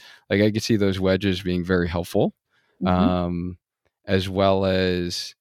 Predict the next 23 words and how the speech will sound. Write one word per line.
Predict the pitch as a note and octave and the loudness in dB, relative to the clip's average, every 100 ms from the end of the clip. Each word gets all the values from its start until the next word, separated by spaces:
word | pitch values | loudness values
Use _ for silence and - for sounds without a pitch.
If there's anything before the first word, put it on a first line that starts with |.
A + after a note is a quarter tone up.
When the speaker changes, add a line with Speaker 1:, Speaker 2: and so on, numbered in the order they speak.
| _ | _
Speaker 1:
even, | G#2 F#2+ | -6 -2
like, | F2+ F2+ | -2 -4
plantar | - G2 F2+ | -2 0 0
fasciitis | F2 F#2 - F#2+ F#2+ G2 - - - - | 0 -2 0 0 0 -2 -4 -6 -8 -6
and | F#2+ F#2+ | -4 -4
trying | - F#2+ | -2 -2
to, | F#2+ | 0
like, | F#2 E2+ | -2 -4
extend | F#2 - - F#2+ F#2+ F#2 | -8 -8 0 2 2 0
the | |
hallux | F2 F#2 F#2 D3 - - | 0 -2 0 -2 -4 -8
and | G2 G2 | -4 -2
actually | F#2 - G2 F#2 | -2 -4 0 0
work | F#2 G2 G2 G2 | 2 0 0 -2
on | F#2+ | -2
some | - F#2+ | -2 -2
loading | F#2 F#2+ F#2+ G2 F#2+ | 0 2 2 0 -2
and | F2+ | -4
strengthening | - G2+ G2 - G2 G2 F#2 - - _ _ | -4 -4 -4 -4 -4 -4 -6 -12 -20 _ _
of | G2+ G2 F#2 F#2+ F2+ - - _ _ _ | 2 4 4 0 -4 -10 -20 _ _ _
the | G2 G2 F2+ - - | 2 2 2 -6 -6
calf | A2+ A#2+ - | -4 -4 -2
muscles | F2+ - F2+ G#2+ - | -2 -2 -2 -4 -6